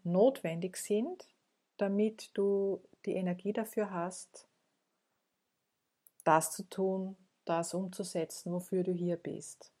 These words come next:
hier in diesem Leben. Sie sind eine Grundvoraussetzung, um deine Berufung leben zu können. Dein tieferes Ja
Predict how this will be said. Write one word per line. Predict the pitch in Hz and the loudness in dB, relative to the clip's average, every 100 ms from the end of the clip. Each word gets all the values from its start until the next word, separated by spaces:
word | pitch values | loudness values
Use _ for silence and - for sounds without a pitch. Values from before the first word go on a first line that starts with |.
| _ _ _ _ _ _ _ | _ _ _ _ _ _ _
hier | - 196 | -2 -2
in | 185 180 | 0 -2
diesem | 180 180 | -4 -4
Leben. | 165 147 147 147 147 - _ _ _ _ _ _ _ _ _ _ _ _ _ _ _ _ _ _ _ _ | -6 -6 -8 -10 -16 -20 _ _ _ _ _ _ _ _ _ _ _ _ _ _ _ _ _ _ _ _
Sie | 185 | -4
sind | 180 208 | 0 2
eine | 185 180 | 4 2
Grundvoraussetzung, | 202 247 320 - - _ - - 185 175 185 - 190 185 185 - 185 185 185 185 - - - 269 - _ | 4 4 2 -6 -20 _ -6 0 2 4 2 2 4 4 2 -2 0 0 -2 -6 -8 -16 -16 -18 -20 _
um | 185 180 | 0 2
deine | 175 180 | 2 0
Berufung | 180 175 185 - 160 160 - - | 0 0 0 -2 -8 -8 -12 -12
leben | 151 151 151 151 | -6 -6 -6 -12
zu | - | -16
können. | - 147 139 143 143 - _ _ _ _ _ _ _ _ _ _ _ _ _ _ _ _ _ _ | -14 -12 -12 -14 -20 -20 _ _ _ _ _ _ _ _ _ _ _ _ _ _ _ _ _ _
Dein | - 170 170 165 | 2 2 2 0
tieferes | - 214 214 180 180 | 0 0 0 -2 -2
Ja | 160 151 135 160 320 | -2 -4 -4 -4 -4